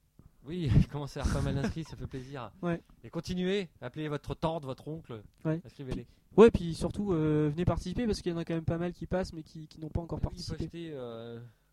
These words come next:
Speaker 1: des infos, enfin les infos que vous
Speaker 2: Enfin, en
Speaker 1: avez,
Speaker 2: même temps, on
Speaker 1: des
Speaker 2: le dit à chaque
Speaker 1: questions.
Speaker 2: podcast, quoi. C'est
Speaker 1: Ouais,
Speaker 2: bon,
Speaker 1: bref.
Speaker 2: quoi. C'est bon.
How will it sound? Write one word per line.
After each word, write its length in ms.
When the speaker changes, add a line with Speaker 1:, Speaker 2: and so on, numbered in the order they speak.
Speaker 1:
des 140
infos, 340
enfin 160
les 140
infos 180
que 60
vous 80
Speaker 2:
Enfin, 100
en 40
Speaker 1:
avez, 60
Speaker 2:
même 60
temps, 100
on 40
Speaker 1:
des 40
Speaker 2:
le 20
dit 60
à 40
chaque 160
Speaker 1:
questions. 80
Speaker 2:
podcast, 320
quoi. 200
C'est 480
Speaker 1:
Ouais, 60
Speaker 2:
bon, 60
Speaker 1:
bref. 140
Speaker 2:
quoi. 120
C'est 300
bon. 120